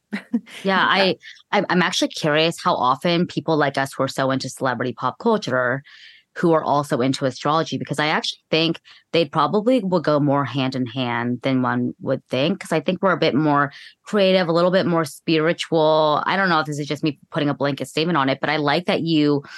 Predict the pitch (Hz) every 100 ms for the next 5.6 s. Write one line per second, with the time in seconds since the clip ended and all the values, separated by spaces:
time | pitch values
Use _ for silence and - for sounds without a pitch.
0 | - - - 165 - 175 190 180 - 175
1 | 202 165 131 131 135 147 165 - 139 143
2 | 139 139 - 131 - 139 135 131 143 143
3 | - 139 - - 127 - 131 - 143 131
4 | 127 - 127 120 143 156 180 - 139 147
5 | 143 139 123 - 127 120